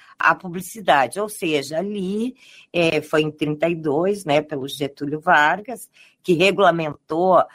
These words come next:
a inserção de publicidade no rádio brasileiro, e ali tava iniciando o rádio comercial, o rádio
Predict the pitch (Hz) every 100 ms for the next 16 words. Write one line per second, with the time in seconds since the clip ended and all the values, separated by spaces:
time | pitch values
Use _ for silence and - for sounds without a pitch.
0 | - _ 156 160 151 156 139 - - 156
1 | 170 160 - 143 139 127 - _ 165 151
2 | 151 - 151 139 131 139 160 175 156 151
3 | 143 135 131 127 147 147 147 139 139 135
4 | 139 139 202 214 175 - _ - - 226
5 | 254 233 202 208 208 226 233 233 226 240
6 | - 170 175 190 196 185 170 - 180 196
7 | 202 - 143 139 - _ _ - 147 147
8 | 147 147 147 139 139 156